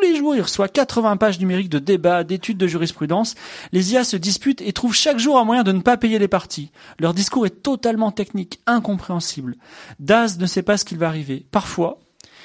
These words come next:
il se dit qu'il va terminer en prison juste parce qu'il fait, s'est fait renverser. L'autre jour, d'ailleurs, il a tweeté ça, et quelqu'un lui a répondu qu'il était victime de discrimination dans cette histoire. Et ce quelqu'un, c'était une I A juridique qui traînait sur Twitter à la recherche de clients.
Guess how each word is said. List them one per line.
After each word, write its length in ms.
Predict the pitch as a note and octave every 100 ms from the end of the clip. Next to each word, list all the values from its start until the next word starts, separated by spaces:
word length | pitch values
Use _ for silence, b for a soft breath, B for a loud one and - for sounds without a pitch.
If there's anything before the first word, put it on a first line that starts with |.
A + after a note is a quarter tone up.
| B -
il 100 | F3
se 120 | F#3+
dit 120 | A#3
qu'il 120 | -
va 80 | E3
terminer 280 | F#3 F#3 G3
en 80 | F#3+
prison 380 | - G3 B3 F3+
juste 240 | A#3+ -
parce 160 | A3+ -
qu'il 100 | G3+
fait, 160 | G#3
s'est 160 | F#3+ F#3+
fait 100 | F#3+
renverser. 520 | F3+ F3 D#3+ - C3+ _ _ B B B B B -
L'autre 160 | G3
jour, 140 | B3+ G#3+
d'ailleurs, 240 | F#3 B3
il 100 | D#3+
a 60 | D3+
tweeté 280 | A#3 G#3
ça, 320 | E3+ E3 F#3 - -
et 100 | E3
quelqu'un 280 | F#3+ F3 A#3
lui 80 |
a 40 | E3+
répondu 300 | D#3 D#3+ G3+
qu'il 140 | E3
était 160 | C#3 D3+
victime 320 | F#3 - G3+
de 80 | D3
discrimination 760 | E3+ C4+ - A#3 G#3+ F#3 G3+
dans 80 | F#3
cette 220 | E3+ E3+
histoire. 360 | E3 - C#3 - _ _ b b
Et 60 | D#3+
ce 120 | E3+
quelqu'un, 340 | E3 D#3 A3
c'était 240 | G#3+ C#3+ C3
une 120 | C#3
I 80 | F3
A 60 |
juridique 400 | F3 D3+ C3 D3
qui 160 | - D#3
traînait 220 | - F3+
sur 160 | - D#3
Twitter 220 | D3+ G3
à 60 |
la 80 | D#3+
recherche 240 | C3 E3 D3
de 80 |
clients. 300 | D3+ C#3 A2+